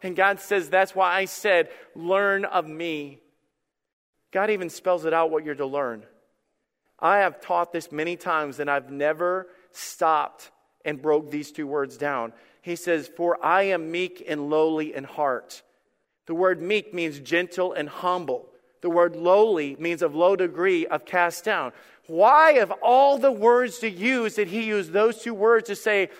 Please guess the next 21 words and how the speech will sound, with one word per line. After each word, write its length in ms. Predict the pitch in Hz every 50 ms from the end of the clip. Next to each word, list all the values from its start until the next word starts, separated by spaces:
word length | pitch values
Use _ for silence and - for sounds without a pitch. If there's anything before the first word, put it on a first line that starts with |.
| - _
"Learn 320 | - 190 208 233 240 240
of 100 | 226 214
me, 180 | 165 185 180 165
for 140 | - - 185
I'm 200 | 180 180 175 175
lowly 420 | 185 196 208 214 214 214 214 190
and 160 | 185 170 175
meek"? 380 | 185 196 170 131 - - - - _ _ _ _ _ _ _ _ _ _ _ _ _ _ _ _ _ -
I, 300 | - 208 233 226 233 262
I 240 | 226 214 233 247 233
would 160 | 226 240 233
think 320 | - 226 226 208 202 208
it 180 | 196 208 220 214
should 260 | - - 247 247 196
be, 320 | 190 233 233 220 214 208 202
"For 220 | 202 - 208 202
I 160 | 202 202 202
am 160 | 202 190 175
strong 480 | 170 - - - 214 220 220 226 226 220
and 100 | 214 202
mighty. 440 | 196 202 202 202 202 175 131 101